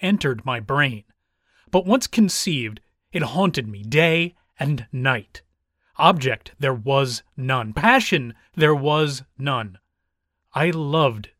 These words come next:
the old man. He had never wronged me. He had never given me insult. For his gold I had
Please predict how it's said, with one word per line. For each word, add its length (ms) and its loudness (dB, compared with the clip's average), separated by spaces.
the 140 -2
old 240 -4
man. 300 -6
He 120 0
had 180 4
never 500 2
wronged 460 0
me. 180 -12
He 120 6
had 160 4
never 360 2
given 500 0
me 180 -6
insult. 680 -2
For 260 0
his 200 0
gold 420 0
I 140 0
had 400 0